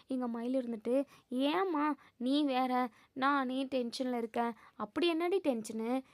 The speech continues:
இல்லைம்மா, எதுக்கு எடுத்தாலும் மீனா ராஜி, மீனா ராஜின்னு அவங்க பேரையே தான் இந்த வீட்ல உள்ளவங்கெல்லாம் சொல்லிக்கிட்டு இருக்காங்க. என்னமோ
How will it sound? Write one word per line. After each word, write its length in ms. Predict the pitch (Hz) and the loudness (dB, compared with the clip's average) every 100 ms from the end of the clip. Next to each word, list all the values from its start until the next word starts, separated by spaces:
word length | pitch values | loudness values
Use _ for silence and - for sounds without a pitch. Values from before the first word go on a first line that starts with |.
| _ 302 | _ -2
இல்லைம்மா, 520 | 302 349 349 277 269 - _ | 0 2 2 0 -2 -6 _
எதுக்கு 360 | - 233 262 311 | -4 -2 0 0
எடுத்தாலும் 640 | 269 254 240 233 240 262 - 233 | 0 2 0 2 2 0 -2 -2
மீனா 420 | 277 285 247 262 | 0 0 0 -2
ராஜி, 540 | 262 240 233 214 254 277 | 0 -2 -4 -2 -2 0
மீனா 480 | 254 254 247 254 | 0 -2 0 0
ராஜின்னு 880 | 254 226 233 214 247 247 247 220 269 349 - - - | 0 0 -2 -2 -2 -2 -4 -4 -4 -6 -12 -16 -4
அவங்க 360 | 226 277 302 285 | -2 0 0 0
பேரையே 380 | 247 247 226 | 0 0 0
தான் 200 | 220 269 | 0 0
இந்த 140 | 311 269 | 2 0
வீட்ல 380 | 247 277 277 254 | 0 -2 -2 0
உள்ளவங்கெல்லாம் 480 | 240 226 220 269 | -2 -2 -4 -2
சொல்லிக்கிட்டு 280 | 269 247 240 | -4 -4 -6
இருக்காங்க. 520 | 247 240 233 226 240 247 - - | -8 -4 -4 -2 -4 -4 -12 -12
என்னமோ 540 | 220 208 208 240 269 | -8 -6 -2 0 0